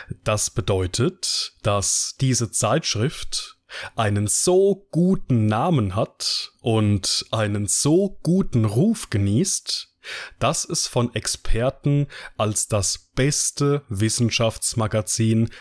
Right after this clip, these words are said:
der Welt bezeichnet wird. Es ist bekannt,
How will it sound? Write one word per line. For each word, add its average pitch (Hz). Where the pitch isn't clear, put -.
der 131
Welt 131
bezeichnet 98
wird. -
Es -
ist -
bekannt, -